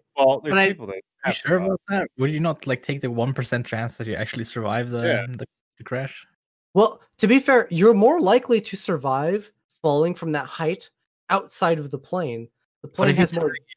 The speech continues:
Speaker 2: the plane has more density and is more likely to fall faster. And even
Speaker 1: Mm-hmm.
Speaker 2: if it didn't fall faster, because you're inside of it, you'd be pressed against the ceiling,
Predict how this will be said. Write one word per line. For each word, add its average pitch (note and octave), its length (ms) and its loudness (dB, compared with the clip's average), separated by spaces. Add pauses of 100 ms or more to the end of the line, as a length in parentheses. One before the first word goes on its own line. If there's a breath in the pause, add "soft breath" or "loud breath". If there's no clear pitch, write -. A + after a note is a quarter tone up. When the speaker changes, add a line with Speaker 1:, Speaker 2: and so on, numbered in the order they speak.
(320)
Speaker 2:
the D#3+ 60 -10
plane B3+ 260 4
has C4 160 2
more G#3+ 140 4
density D3 600 -2
and C#3 160 -6
is C3 180 -8
more D#3 160 -2
likely C#3+ 300 -2
to C#3+ 60 -6 (280)
fall C3 360 -2 (120)
faster. B2 800 -4 (840)
And D3+ 180 -2
even A#3+ 240 4
Speaker 1:
Mm-hmm. C4+ 100 4
Speaker 2:
if C4+ 60 -4
it E3+ 140 -2
didn't G#3 240 -2
fall D#3 160 0
faster, B2+ 640 -6 (260)
because F3 260 -2
you're D#3 120 -2
inside D3+ 420 0
of D3 140 2
it, B2+ 180 0 (220)
you'd E3 180 -4
be D#3 240 0
pressed F3+ 320 -2
against E3+ 240 -2
the C#3 80 -6
ceiling, C3+ 580 -2